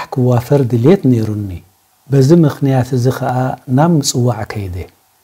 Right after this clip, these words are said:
ኣብ ናባልቤዝ ሓይሊ ባሕሪ ኤሌክትሪሲስታ ንኽሰርሕ ጠለብ ኣቕሪበ። ገለ ኣዋርሕ ድሕሪ ምጽባይ ግን ጠለበይ ከም ተነጽገ ፈሊጠ። ንምንታይ ኣይተቐበሉኻን?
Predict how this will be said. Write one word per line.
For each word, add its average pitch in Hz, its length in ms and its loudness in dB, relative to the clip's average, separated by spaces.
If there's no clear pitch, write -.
ኣብ 143 240 2
ናባልቤዝ 123 680 0
ሓይሊ 123 340 -4
ባሕሪ 110 340 -6
ኤሌክትሪሲስታ 131 840 -2
ንኽሰርሕ 110 640 -8
ጠለብ 151 360 -2
ኣቕሪበ። 101 380 -4
ገለ 131 240 0
ኣዋርሕ 127 500 -2
ድሕሪ 113 280 -8
ምጽባይ 117 600 -4
ግን 123 200 0
ጠለበይ 113 500 -2
ከም 110 220 -6
ተነጽገ 117 520 -6
ፈሊጠ። 101 360 -8
ንምንታይ 147 560 0
ኣይተቐበሉኻን? 110 920 -6